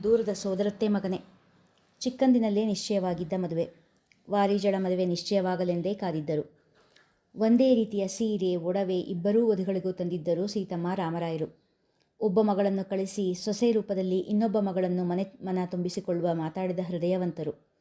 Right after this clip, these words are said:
ಲೀಲಾ ಮದುವೆ ಸಂಭ್ರಮದಲ್ಲಿ ಮುಳುಗಿದ್ರೆ, ವಾರಿಜಾಳ ಮೊಗದಲ್ಲಿ ತಕೋ ದೂಗುಡ. ಮೊದಲಿನಿಂದ ಸಲಿಗೆ ಇದ್ದ ಕಾರಣ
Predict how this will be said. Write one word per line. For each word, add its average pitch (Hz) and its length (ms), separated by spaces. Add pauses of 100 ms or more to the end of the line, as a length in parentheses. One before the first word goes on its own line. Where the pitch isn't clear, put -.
(960)
ಲೀಲಾ 208 640
ಮದುವೆ 196 360
ಸಂಭ್ರಮದಲ್ಲಿ 202 640
ಮುಳುಗಿದ್ರೆ, 160 720 (420)
ವಾರಿಜಾಳ 226 500
ಮೊಗದಲ್ಲಿ 202 420
ತಕೋ 185 380
ದೂಗುಡ. 175 280 (840)
ಮೊದಲಿನಿಂದ 196 600
ಸಲಿಗೆ 185 400
ಇದ್ದ 175 180
ಕಾರಣ 170 360